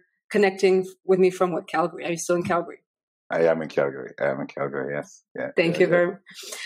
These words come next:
Speaker 1: I start my podcast with a little story: how I meet my guests, how I met them. So we met through a program that we both took at the University of Calgary. We both went to, uh,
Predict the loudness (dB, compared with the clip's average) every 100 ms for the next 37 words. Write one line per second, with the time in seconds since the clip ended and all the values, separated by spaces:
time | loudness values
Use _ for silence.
0 | -12 -16 _ 0 2 2 4 4 4 2
1 | 0 0 2 0 0 0 2 2 2 2
2 | 0 0 4 4 2 0 0 0 0 -4
3 | -8 _ 0 2 2 0 0 -2 -2 -2
4 | -2 0 -2 -2 0 -2 -2 -2 2 4
5 | 4 2 -2 -8 -14 -20 -20 _ _ -2
6 | 4 6 6 4 -2 2 2 4 2 0
7 | -2 0 -2 -2 -6 -6 -4 -4 -4 -6
8 | -2 0 0 -2 -2 0 0 2 2 2
9 | 0 0 0 0 0 2 2 0 -4 _
10 | _ -2 2 4 2